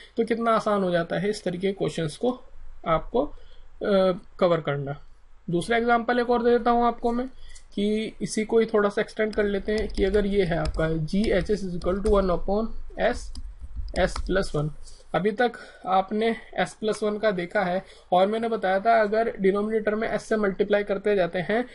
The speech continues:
तो क्या effect पड़ता है, यानी कि उस case में मैंने आपको बताया था कि simple अभी देखा है आपने, अ, one plus S या S plus one का इस तरीके से था। और जब आप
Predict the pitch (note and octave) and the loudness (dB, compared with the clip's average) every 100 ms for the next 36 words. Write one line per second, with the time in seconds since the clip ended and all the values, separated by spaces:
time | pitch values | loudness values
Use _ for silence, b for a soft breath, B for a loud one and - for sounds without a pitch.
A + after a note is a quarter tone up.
0 | B - A3 - G3 G#3 B3 A3 - - | B -2 0 4 4 4 2 -2 -14 -20
1 | - - - G#3 - - - E3+ D#3+ D3 | -14 -6 0 0 -2 -8 -2 0 2 0
2 | D3 D#3+ - B B B B - E3+ F#3+ | -2 -4 -8 B B B B -2 0 2
3 | G#3 G3 G3+ F#3 G#3 G3+ G3 G3 F#3+ F#3 | 0 0 0 0 0 2 2 0 -2 0
4 | F#3 F#3+ F#3+ G3 G3+ G3 F#3 G3+ G#3 G3 | 2 2 2 0 0 -2 2 2 2 2
5 | F#3+ F#3+ - G3 F#3 F3+ G3 G#3+ - - | 0 0 0 2 2 2 0 -2 -4 -14
6 | - - - - F#3+ F#3 F#3 F3+ F#3 F#3+ | -14 -12 -14 -10 0 2 4 4 2 2
7 | F#3+ F#3 F#3 F3 F#3+ F#3+ - G3+ - F#3+ | 2 2 2 0 2 0 0 -2 0 0
8 | G3 G3+ G3+ G#3 G#3 A3 G#3+ G3 F#3+ A3+ | 2 2 2 0 0 0 0 2 2 0
9 | - - - - - - - - - b | -6 -20 -20 -20 -20 -20 -20 -16 -16 b
10 | b b - - - - - - E3 G3 | b b -18 -16 -18 -18 -18 0 4 6
11 | A3+ G#3+ G#3+ G#3+ A3 | 4 2 2 4 4